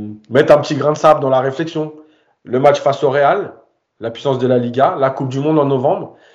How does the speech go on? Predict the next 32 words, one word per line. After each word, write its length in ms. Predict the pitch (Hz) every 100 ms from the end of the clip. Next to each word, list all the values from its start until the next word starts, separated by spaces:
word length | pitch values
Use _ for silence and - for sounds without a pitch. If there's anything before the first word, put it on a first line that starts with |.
| _ -
le 100 | 123
fait 160 | 165
de 160 | 147 151
se 60 |
dire, « 160 | 139 151
Ok, 160 | 175 180 135 - _ -
voilà, 320 | 98 87 -
on 120 | 117
t'a 140 | 113 127
donné 280 | 131 156 160
tout 100 | 147
ce 80 |
que 120 | - 135
tu 120 | 139
voulais, 480 | 127 131 180 - - _ _ _ _ _
reste 280 | 123 190 190
avec 200 | 165 -
nous, 300 | 170 180 165 -
la 120 | 120
Coupe 180 | 139 127
du 120 | 139
Monde, 320 | 143 123 - - _ _ _ _ -
en 100 | 107
plein 180 | 139 139
milieu 160 | 143
de 40 | 135
saison, 440 | 139 151 202 - _
fais 220 | _ 180
la 100 | 180
saison 280 | 160 143 135
avec 160 | 120 131
nous. » 280 | 170 -